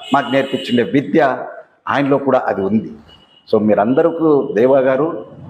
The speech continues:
మాట్లాడేటప్పుడు బ్యాక్‌గ్రౌండ్, ఎమ్మెల్యే గారి బ్యాక్‌గ్రౌండ్ గురించి తెలిసి మాట్లాడితే మీ-, మీకు కూడా గౌరవంగా ఉంటుంది. So మనం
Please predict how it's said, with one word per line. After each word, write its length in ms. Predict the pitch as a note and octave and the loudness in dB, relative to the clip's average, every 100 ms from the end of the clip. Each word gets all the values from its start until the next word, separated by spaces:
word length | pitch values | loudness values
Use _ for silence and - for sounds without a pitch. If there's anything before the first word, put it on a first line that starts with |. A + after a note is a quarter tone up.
| - - - - - | -20 -20 -14 -14 -10
మాట్లాడేటప్పుడు 1040 | A2 D#3 G#3+ A3 F3 - B2+ C#3 D#3 - - _ _ _ _ _ _ - - - | -2 -2 0 0 0 -2 -4 -2 -2 -4 -12 _ _ _ _ _ _ -20 -10 -2
బ్యాక్‌గ్రౌండ్, 840 | A#2+ F3+ - E3+ B2 G2 - - | 0 0 2 2 2 -4 -10 -2
ఎమ్మెల్యే 300 | G#2+ C#3 A#2+ | 2 4 2
గారి 280 | - A#2+ G#2 | 2 0 -2
బ్యాక్‌గ్రౌండ్ 720 | - - G#2+ D3 C3 E3 D#3 | -10 -2 0 0 2 0 0
గురించి 600 | - B2 B2 - G2+ F2+ - _ _ _ - | -2 -2 -2 -2 -6 -8 -14 _ _ _ -2
తెలిసి 280 | E3+ G3 F#3 | -2 0 0
మాట్లాడితే 800 | D3 C#3+ C#3 B2+ B2 G#2+ G2 - _ _ _ - | 2 0 0 -2 -2 -4 -4 -12 _ _ _ 0
మీ-, 260 | C#3 A2 F2+ A2+ | 0 0 -4 0
మీకు 180 | C#3 C#3 | 0 2
కూడా 140 | - | 0
గౌరవంగా 440 | F2+ G#2 G#2+ G#2 | 0 0 0 0
ఉంటుంది. 380 | G#2 E2+ - - - _ _ _ _ _ _ | -2 -4 -12 -18 -20 _ _ _ _ _ _
So 120 | - A2+ | 0 2
మనం 420 | A2+ A#2+ F#2+ | 2 -2 -6